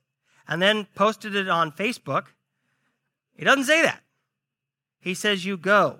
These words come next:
one-on-one. He's very specific. Go one-on-one to the person with whom you have conflict and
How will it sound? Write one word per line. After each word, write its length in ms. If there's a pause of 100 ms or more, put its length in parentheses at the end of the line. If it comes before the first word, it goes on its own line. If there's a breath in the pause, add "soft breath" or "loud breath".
one-on-one. 1000 (400)
He's 140
very 240
specific. 460 (560)
Go 120
one-on-one 720 (280)
to 120
the 80
person 480
with 160
whom 180
you 120
have 160
conflict 400 (640)
and 360